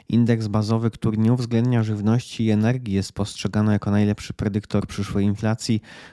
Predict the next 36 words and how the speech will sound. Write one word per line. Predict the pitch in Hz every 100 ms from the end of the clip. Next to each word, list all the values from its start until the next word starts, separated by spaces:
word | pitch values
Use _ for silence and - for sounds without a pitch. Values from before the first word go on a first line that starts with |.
| _
Wzrósł | 110 131 151 -
o | 120
cztery | - - 123 123
i | 110
siedem | - 110 110
dziesiątych | 107 104 101 101 101
procent. | 113 123 110 101 - - - -
Oba | 87 98 98
odczyty | 92 - 107 101
były | 98 104
nieznacznie | 107 110 113 113 101 104
wyższe | 107 113 -
niż | 107 107
te | - 107
za | 107
dwanaście | 101 104 101 107 -
miesięcy | 101 101 101 107 101
do | 98
grudnia. | 98 113 117 110 101 - - - -
Bank | 92 98 95
centralny | - 98 110 110 107 104
dąży | 107 107 110
do | 107 104
rocznej | 113 131
inflacji | 123 - 117 -
na | 113
poziomie | 110 107 113 107
dwóch | 101 104 -
procent. | 120 123 110 101 92 - - - _
C | - -
E | 104 101 104
O | 101
J | 104 104
P | 110
Morgan | 104 110 110 107 101
Chase | 110 110